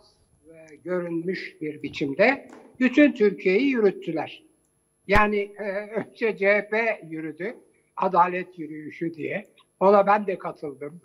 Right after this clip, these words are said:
Merdan Bey de katıldı. Gittik bir de Kılıçdaroğlu'yla yürüyüş sırasında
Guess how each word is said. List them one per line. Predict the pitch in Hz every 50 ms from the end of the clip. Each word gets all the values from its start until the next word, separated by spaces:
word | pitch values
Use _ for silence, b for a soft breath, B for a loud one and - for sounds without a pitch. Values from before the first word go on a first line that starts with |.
| _ -
Merdan | 131 147 165 180 180 170 180 190 190 185 180
Bey | 175 175 170 175
de | 160 151
katıldı. | - 147 147 - - 151 135 127 -
Gittik | 170 165 _ _ _ - 165 - - -
bir | 165 160
de | 185 185 196 190 _ _ _ _ _ _ _ _ -
Kılıçdaroğlu'yla | - 175 165 170 160 165 - 190 185 170 170 165 160 156 160 156 156 160 170 170 165
yürüyüş | 156 160 165 165 165 170 175 170 -
sırasında | - 170 160 151 151 - - 151 135 147 160 160 160 160 -